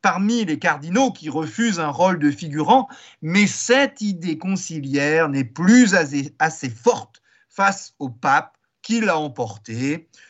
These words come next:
Une bulle de mille quatre cent soixante précise qu'une décision pontificale ne peut être jugée en appel par un concile. Alors, chers amis auditeurs, euh,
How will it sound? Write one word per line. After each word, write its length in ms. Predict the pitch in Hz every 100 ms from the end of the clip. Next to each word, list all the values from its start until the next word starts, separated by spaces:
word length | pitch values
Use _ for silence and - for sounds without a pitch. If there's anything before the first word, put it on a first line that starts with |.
| _
Une 240 | - 147 151
bulle 600 | 135 214 240 202 135 107
de 100 | 127
mille 240 | 160 220
quatre 200 | - 170
cent 120 | -
soixante 400 | 156 139 127 180
précise 480 | 185 170 - 208 196
qu'une 180 | 165 143
décision 520 | 139 220 220 175 180
pontificale 720 | 143 151 135 120 117 147 170
ne 80 | 135
peut 240 | 113 208 240
être 260 | 202 -
jugée 540 | 135 120 117 135 143 151 _ _ _
en 180 | 208 208
appel 520 | 156 110 127 127 131 -
par 220 | 104 107
un 80 | 131
concile. 500 | 110 98 - 90 - _ _ _ _ _ _ _ _ -
Alors, 160 | 135
chers 260 | - 247 180
amis 200 | 170 147
auditeurs, 640 | 120 101 160 208 208 - _ _ _ - - _ _
euh, 260 | 170 175